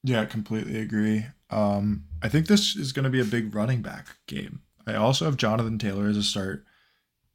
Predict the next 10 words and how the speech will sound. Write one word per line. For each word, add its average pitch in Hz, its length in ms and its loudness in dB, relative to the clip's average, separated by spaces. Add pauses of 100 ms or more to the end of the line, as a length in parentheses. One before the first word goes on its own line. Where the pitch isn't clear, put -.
(120)
Uh, 92 320 -4
Bijan's 139 500 4
probably 123 340 2
going 107 240 2
against 104 360 0
the 95 60 -10
better 98 280 -6
defense. 113 760 -6 (220)
Jonathan 120 400 0
Taylor, 110 560 0